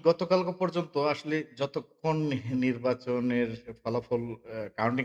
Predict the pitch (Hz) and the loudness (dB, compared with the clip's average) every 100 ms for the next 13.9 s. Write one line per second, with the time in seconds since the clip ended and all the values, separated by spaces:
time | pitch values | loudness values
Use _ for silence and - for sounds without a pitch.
0 | 120 - 107 127 - 123 - 127 139 127 | -6 -14 -12 -10 -10 -10 -8 -10 -6 -2
1 | 143 151 135 180 180 - 139 127 131 135 | 0 2 2 0 -4 -10 -4 0 0 -2
2 | 147 151 143 127 123 123 120 117 110 - | -2 -4 -6 -2 2 2 0 -2 -4 -2
3 | 113 113 123 208 - 120 117 113 113 - | -4 -2 -4 -4 -6 -2 0 2 -2 -4
4 | 143 170 175 175 - 120 123 123 113 107 | 2 4 4 0 -4 -2 0 2 0 -2
5 | - 117 139 - 120 123 - 131 131 - | 0 2 2 2 4 4 2 0 0 0
6 | 123 123 156 139 - 104 147 - 110 107 | 0 2 -2 -4 -6 -6 -6 -4 -4 -4
7 | 104 101 - 101 185 - _ _ _ - | -6 -10 -10 -10 -10 -10 _ _ _ -12
8 | 143 156 160 139 131 - - 185 180 185 | -2 0 4 2 0 -6 -6 -4 -2 -2
9 | 170 98 95 147 147 156 - 165 160 185 | -2 -4 -6 -8 -8 -10 -6 -4 -2 -2
10 | 165 131 - 104 123 123 117 - 143 127 | -2 -4 -6 -4 0 2 0 -4 -2 2
11 | 123 110 139 - 165 165 120 139 160 - | 2 2 0 2 0 0 -4 -4 -4 -4
12 | 143 147 139 127 - 135 127 127 113 117 | 0 0 0 -4 -2 0 0 0 -2 -2
13 | 117 - 92 95 98 107 113 101 110 | -4 -4 -4 -4 -4 -2 0 0 -4